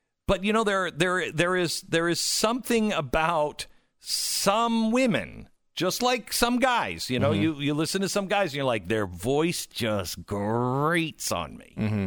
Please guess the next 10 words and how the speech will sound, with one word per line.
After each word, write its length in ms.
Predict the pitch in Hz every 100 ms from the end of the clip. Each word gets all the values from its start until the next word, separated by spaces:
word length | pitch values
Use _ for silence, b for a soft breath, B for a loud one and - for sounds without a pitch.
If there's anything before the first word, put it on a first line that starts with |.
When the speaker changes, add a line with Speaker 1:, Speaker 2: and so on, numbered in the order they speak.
| 90
Speaker 1:
You 120 | 95
know, 280 | 104 110 135 -
there's 180 | 117 120
some 140 | 156
people 220 | 147 156 165
that 100 | 156
have 160 | 156
radio 380 | 170 220 214 180
shows 360 | - 135 107 -
that 160 | 98